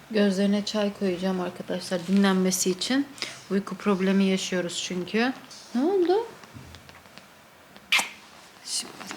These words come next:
öğretmeni geçen gün gösterdi. Ne oldu?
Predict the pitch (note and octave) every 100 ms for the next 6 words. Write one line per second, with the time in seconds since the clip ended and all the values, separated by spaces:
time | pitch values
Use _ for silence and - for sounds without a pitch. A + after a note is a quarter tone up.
0 | - - C4 G#3 G3 - G3 G3+ F#3+ F#3+
1 | G3 F#3+ F#3+ F#3 F#3 F3+ - F#3+ F#3 F3+
2 | E3+ G3+ A3 - - - - - - -
3 | - - - - - - - - A#3 C#4+